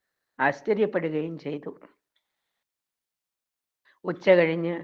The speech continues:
സതീർത്ഥരെല്ലാം കളരിയിൽ പോയെങ്കിലും നാണു ആ അപൂർവ അനുഭവത്തിൻ്റെ ആനന്ദം അയവിറക്കിക്കൊണ്ട് വാരണപ്പള്ളിയിൽ തന്നെ ഇരുന്നു.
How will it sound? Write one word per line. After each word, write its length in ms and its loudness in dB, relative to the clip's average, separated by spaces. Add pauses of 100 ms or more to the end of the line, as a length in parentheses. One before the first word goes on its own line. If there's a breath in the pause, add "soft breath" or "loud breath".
(680)
സതീർത്ഥരെല്ലാം 840 2
കളരിയിൽ 460 0
പോയെങ്കിലും 640 -2 (720)
നാണു 340 0 (200)
ആ 100 0 (340)
അപൂർവ 400 0
അനുഭവത്തിൻ്റെ 760 0
ആനന്ദം 420 0
അയവിറക്കിക്കൊണ്ട് 840 -2 (640 soft breath)
വാരണപ്പള്ളിയിൽ 800 0
തന്നെ 300 -10
ഇരുന്നു. 380 -14